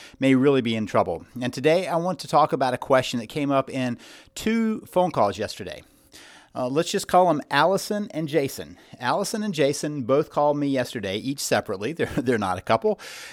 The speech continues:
And they had the exact same question. Their question was, "What if I can't save it? What if I can't save my marriage?"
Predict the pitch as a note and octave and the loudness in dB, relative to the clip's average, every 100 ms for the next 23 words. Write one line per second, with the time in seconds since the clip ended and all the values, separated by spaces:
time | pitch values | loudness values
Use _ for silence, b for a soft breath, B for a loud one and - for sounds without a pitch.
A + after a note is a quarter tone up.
0 | B D#3 E3+ D#3+ F3 E3+ C#3 C#3 C3 G#2+ | B -2 0 2 4 4 2 0 -2 2
1 | C#3 D3 - - C#3+ C3+ - C#3+ C3+ - | 4 4 2 0 2 2 2 0 0 -6
2 | G2+ E2 F2 - - C#3 - E3 G#3+ A#3 | -8 -10 -12 -16 -2 -2 2 0 0 -2
3 | E3+ A#2 A2 A#2 B2+ b b b b G2+ | -4 -2 0 -2 -4 b b b b -4
4 | A2 E3 A#3 F3 E3+ E3 E3 E3+ E3+ - | 2 2 2 -4 -2 -2 -2 -6 -6 -4
5 | - D#3+ A3+ B2+ F2 - C#3 G3+ A3 G3 | -2 -2 -2 -4 -8 -6 0 0 2 0
6 | - - G3+ - - A#2+ C3+ D#3 F3 A3 | -2 -6 -6 -6 -4 -2 -2 -2 -2 -2
7 | C#4 E3 - - | -4 -6 -12 -16